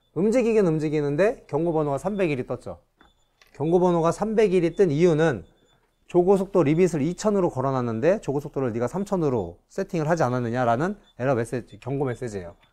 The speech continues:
그래서 그것도 매뉴얼에서 보시면 여기 경고 일람표에 삼백일 번을 가보면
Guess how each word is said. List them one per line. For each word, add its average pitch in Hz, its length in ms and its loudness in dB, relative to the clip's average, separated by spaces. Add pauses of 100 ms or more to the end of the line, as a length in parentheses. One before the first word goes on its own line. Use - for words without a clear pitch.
(160)
그래서 113 180 -10
그것도 165 600 2
매뉴얼에서 147 540 2
보시면 139 540 -2 (1300)
여기 101 140 -10
경고 165 360 2
일람표에 131 680 2 (920)
삼백일 190 640 0
번을 151 280 2
가보면 123 580 -2